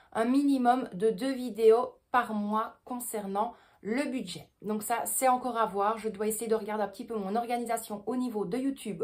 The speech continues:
pour tout ça. Donc bah voilà, dites-moi en commentaire ce que vous en pensez.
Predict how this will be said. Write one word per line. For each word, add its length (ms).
pour 180
tout 160
ça. 300
Donc 180
bah 100
voilà, 160
dites-moi 380
en 40
commentaire 440
ce 80
que 60
vous 280
en 100
pensez. 800